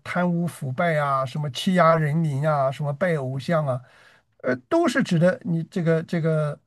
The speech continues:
呃，来攻击以色列。唯有摩押呢，呃，包括对以东王啊，把以东王的骸骨焚烧成灰，这也不行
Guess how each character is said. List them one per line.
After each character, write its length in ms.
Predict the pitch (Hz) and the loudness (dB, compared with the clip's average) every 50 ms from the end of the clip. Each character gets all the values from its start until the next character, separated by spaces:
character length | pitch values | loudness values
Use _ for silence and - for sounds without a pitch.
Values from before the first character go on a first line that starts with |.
| _ _ _ _ | _ _ _ _
呃， 440 | - 165 160 156 151 147 147 151 - - _ _ _ _ _ _ _ _ _ _ | -6 -4 -4 -4 -4 -6 -8 -10 -12 -18 _ _ _ _ _ _ _ _ _ _
来 200 | - 170 156 165 | -4 0 0 0
攻 260 | 156 - - 214 208 202 | 0 4 4 6 6 6
击 160 | - 208 190 - | 4 0 -2 -2
以 160 | - 170 147 | -2 -2 -2
色 140 | 123 123 180 | 0 0 -2
列。 100 | 175 - - | -2 -2 -2
唯 140 | 165 214 233 | 0 0 0
有 120 | 214 190 202 202 - - | 0 0 -2 -4 -6 -4
摩 220 | - 156 160 185 | -2 -2 0 2
押 180 | 202 202 202 202 | 2 4 4 4
呢， 220 | 190 175 156 160 - _ _ _ _ - | 4 2 2 0 -4 _ _ _ _ -8
呃， 300 | 170 160 151 151 151 - - _ - | -6 -4 -4 -6 -8 -10 -14 _ 0
包 200 | - 190 190 185 | 2 4 4 4
括 200 | - 196 175 165 | 4 4 2 2
对 300 | - - 185 165 170 - | 2 0 0 0 0 2
以 160 | - 196 196 | 4 4 6
东 200 | 180 160 277 285 | 6 4 2 2
王 280 | 247 170 143 160 - - _ | 4 4 4 2 0 -4 _
啊， 260 | - 139 131 131 - _ _ _ _ _ | -12 -12 -10 -12 -14 _ _ _ _ _
把 160 | - 190 190 | 0 0 2
以 200 | - 190 175 175 | 2 2 0 2
东 180 | 160 247 254 262 | 2 2 2 2
王 220 | 208 175 170 190 | 2 2 2 2
的 100 | 180 156 | 2 0
骸 200 | 127 - 151 175 | -2 -2 -4 -6
骨 220 | 180 - 139 123 - _ _ _ _ _ _ _ | -6 -6 -10 -12 -12 _ _ _ _ _ _ _
焚 240 | _ - 180 175 190 | _ -4 -2 0 2
烧 160 | 180 190 185 | 2 2 2
成 180 | - - 156 160 | 2 0 0 0
灰， 200 | 160 170 - - - | 0 0 -2 -4 0
这 140 | - 220 196 | 2 2 4
也 80 | 170 | 4
不 120 | 151 202 170 | 2 0 -2
行 240 | - 139 143 - | -2 -4 -6 -8